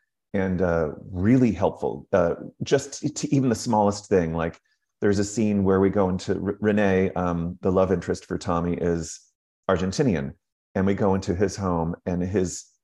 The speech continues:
um, parents are very lovely, wonderful people, and they serve empanadas, uh, for dinner. And my reader was like, "Well, there's, there's sweet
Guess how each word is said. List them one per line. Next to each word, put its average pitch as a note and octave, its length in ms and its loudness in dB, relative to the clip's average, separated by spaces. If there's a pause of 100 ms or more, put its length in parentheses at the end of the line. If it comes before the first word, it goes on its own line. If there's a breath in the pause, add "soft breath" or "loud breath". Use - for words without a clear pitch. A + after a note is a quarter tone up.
(200)
um, E2 360 -4 (140)
parents F#2+ 460 -4
are F2 140 0
very F2+ 260 2
lovely, F2 480 0
wonderful E2+ 400 -4
people, E2+ 420 -2
and F2+ 140 0
they F2 160 0
serve F#2 480 0
empanadas, E2 640 -4 (500)
uh, E2+ 280 0
for - 160 -4
dinner. D#2 380 0 (300)
And F#2 360 2
my G2 80 2
reader F2+ 260 2
was E2+ 160 0
like, E2+ 260 2
"Well, D3+ 400 2
there's, G2+ 400 -4 (420)
there's G2 200 2
sweet - 460 2